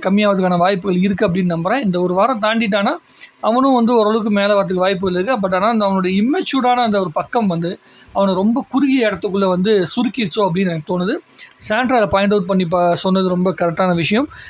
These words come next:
அஹ், வினோத் வந்து ரொம்ப நொந்து நூடுல்ஸ் ஆயிட்டாரு பாவம்.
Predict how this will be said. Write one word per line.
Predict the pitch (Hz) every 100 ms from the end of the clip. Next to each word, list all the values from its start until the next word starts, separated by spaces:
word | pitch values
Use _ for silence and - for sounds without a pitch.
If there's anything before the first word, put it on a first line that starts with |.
| - -
அஹ், | 185
வினோத் | 214 262 214 233
வந்து | 214 226 254 214
ரொம்ப | 185 202 233 180
நொந்து | 185 196 208 202
நூடுல்ஸ் | 226 226 214 185
ஆயிட்டாரு | 170 165
பாவம். | 160 185 185